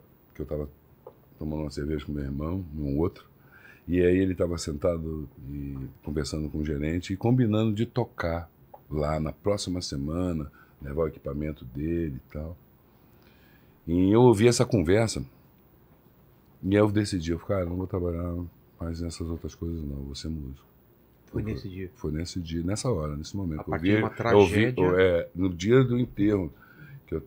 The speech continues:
Speaker 1: porque eu não fui no enterro, eu passei a noite toda com minha mãe, meu outro irmão menor, velando o corpo. E aí, quando eu fui levar meu irmão pra casa de um tio meu, onde eu até morei, e por isso,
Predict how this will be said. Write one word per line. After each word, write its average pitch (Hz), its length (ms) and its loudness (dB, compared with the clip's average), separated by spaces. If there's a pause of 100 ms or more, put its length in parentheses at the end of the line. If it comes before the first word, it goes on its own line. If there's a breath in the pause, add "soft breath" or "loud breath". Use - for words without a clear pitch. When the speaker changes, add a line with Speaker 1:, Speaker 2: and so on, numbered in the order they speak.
(360)
Speaker 1:
porque - 200 -8
eu 90 60 2
não 107 200 2
fui 101 400 0
no 92 80 0
enterro, 73 340 -4
eu 71 40 -10
passei 71 280 -10
a 76 40 -4
noite 73 320 -6
toda 76 220 -8 (340)
com 76 60 -12
minha 73 220 -8
mãe, 73 560 -6 (140)
meu 73 200 -4
outro 76 220 -4
irmão 69 180 -8
menor, 67 320 -6 (540 soft breath)
velando 67 260 -6
o 64 40 -12
corpo. 80 300 -4 (1040 soft breath)
E 71 60 -8
aí, 71 60 -6
quando 78 380 -2
eu 80 80 0
fui 82 180 -4
levar 80 240 -2
meu 80 140 -4
irmão 78 180 -6
pra 73 140 -10
casa 73 180 -8
de 71 80 -10
um 69 40 -6
tio 71 260 -12
meu, 73 260 -10
onde 71 140 -10
eu 69 160 -6
até 95 160 -6
morei, 85 360 -4 (1400)
e 76 140 -2
por 73 180 -6
isso, 82 360 -4